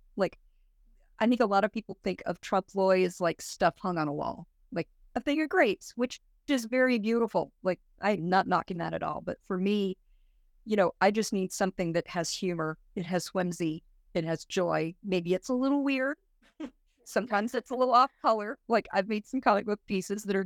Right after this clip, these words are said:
definitely a little off color. Um, but that just, it's really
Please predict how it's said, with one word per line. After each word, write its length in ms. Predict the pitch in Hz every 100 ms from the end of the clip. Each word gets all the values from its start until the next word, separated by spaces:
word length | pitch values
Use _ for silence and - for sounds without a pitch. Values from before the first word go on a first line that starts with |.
| -
definitely 340 | 185 175 196
a 40 | 185
little 160 | 170
off 180 | 170 160
color. 360 | - 160 165 202 _ _ - _ _ -
Um, 440 | 196 170 160 165 - _ _
but 120 | 214 -
that 200 | 220 277
just, 260 | - 262 -
it's 200 | 185 -
really 180 | 240